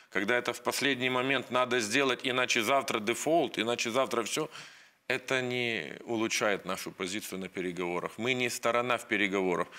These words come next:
Мы сторона, которой просто говорят ультиматум. Вы делаете вот это, вот это, и тогда мы, может быть, сделаем. А что мы по факту получили?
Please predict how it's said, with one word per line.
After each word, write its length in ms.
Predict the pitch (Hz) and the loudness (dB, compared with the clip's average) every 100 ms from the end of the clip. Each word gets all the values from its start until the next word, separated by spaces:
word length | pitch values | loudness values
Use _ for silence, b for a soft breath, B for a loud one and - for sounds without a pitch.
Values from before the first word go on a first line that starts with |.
| B B B | B B B
Мы 120 | 123 | 0
сторона, 580 | 131 - 117 117 135 170 | 2 2 2 4 4 2
которой 380 | 139 - 117 110 | 0 2 2 2
просто 400 | 123 139 - 117 | 2 2 2 0
говорят 400 | 107 107 120 - | 2 2 2 0
ультиматум. 760 | 127 120 123 107 90 80 90 90 | -2 0 2 4 4 2 -2 0
Вы 160 | 131 | 2
делаете 540 | 110 113 107 104 95 107 | 2 2 4 2 2 0
вот 240 | 107 - | 0 2
это, 320 | 151 160 139 - B B | 0 2 -2 -4 B B
вот 280 | 95 110 - | -2 -2 2
это, 340 | 147 151 135 - B B B | 2 2 0 0 B B B
и 80 | 117 | -2
тогда 440 | - 113 113 143 | 0 0 4 6
мы, 140 | 131 113 | 6 4
может 300 | 117 110 101 | 2 0 0
быть, 200 | 95 98 | 0 0
сделаем. 500 | 87 92 80 80 - B B B B | 0 0 0 -4 -8 B B B B
А 100 | 107 | 0
что 220 | - 160 | 2 2
мы 100 | 156 | 0
по 140 | 127 110 | 0 -2
факту 400 | - 117 - 101 | 2 0 0 -4
получили? 640 | 101 98 95 - 90 - | -2 0 0 -2 -4 -8